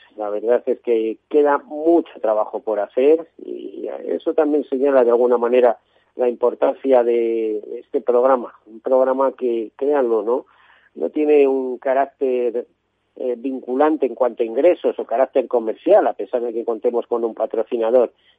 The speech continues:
sino que es un programa que de alguna manera hemos vinculado a nuestro programa anterior, al del sector asegurador,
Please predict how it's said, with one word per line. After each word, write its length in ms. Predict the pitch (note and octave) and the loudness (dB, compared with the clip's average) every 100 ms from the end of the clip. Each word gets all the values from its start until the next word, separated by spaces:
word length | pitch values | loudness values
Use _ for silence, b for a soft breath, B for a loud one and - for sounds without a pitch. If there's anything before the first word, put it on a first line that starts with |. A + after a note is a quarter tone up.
| - | -14
sino 160 | - | -10
que 80 | - | -6
es 60 | D3 | -4
un 120 | F3 | -2
programa 480 | D#3+ D3+ E3 E3+ C#3 | 2 4 4 4 0
que 100 | B2 | -2
de 60 | |
alguna 300 | A2+ B2 C3 | -4 -4 -4
manera 320 | A#2+ A#2 B2 A#2 | -4 -4 -4 -4
hemos 220 | A2 A2 _ | -6 -10 _
vinculado 880 | C3+ D3 C3+ - A2 C3 C3+ A2 F#2+ F#2+ | -2 -2 -2 -6 2 4 6 4 -4 -8
a 220 | F#2+ F#2+ G2 | -12 -12 -14
nuestro 300 | G2 - B2 | -16 -10 -4
programa 340 | A#2 B2+ C3 | -2 0 0
anterior, 460 | A#2+ G#2 B2 E3+ B2 | 0 -2 2 2 2
al 240 | G2 G2+ | -2 -6
del 160 | G2+ - | -6 -8
sector 300 | - - B2+ | -6 0 2
asegurador, 600 | B2 A#2+ A2+ A2+ A#2 | 2 0 2 2 0